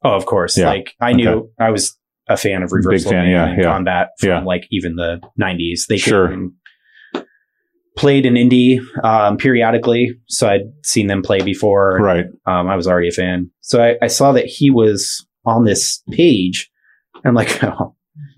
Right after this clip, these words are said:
Speaker 1: here we go. I'm just
Speaker 2: Yeah.
Speaker 1: gonna be so no-, uh, so no-,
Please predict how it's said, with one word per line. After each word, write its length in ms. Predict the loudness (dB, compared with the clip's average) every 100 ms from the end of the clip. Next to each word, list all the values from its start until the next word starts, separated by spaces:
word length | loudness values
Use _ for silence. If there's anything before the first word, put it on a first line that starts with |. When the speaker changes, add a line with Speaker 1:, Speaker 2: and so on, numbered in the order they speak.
| _
Speaker 1:
here 200 | -2 0
we 80 | -2
go. 120 | -2
I'm 240 | -2 -2 0
just 140 | 0
Speaker 2:
Yeah. 160 | 2 2
Speaker 1:
gonna 120 | 0
be 280 | 0 -2 -4
so 380 | -6 -2 2 4
no-, 220 | 4 4 2 0 0
uh, 300 | 0 0 -2
so 220 | 0 2
no-, 280 | 4 2 0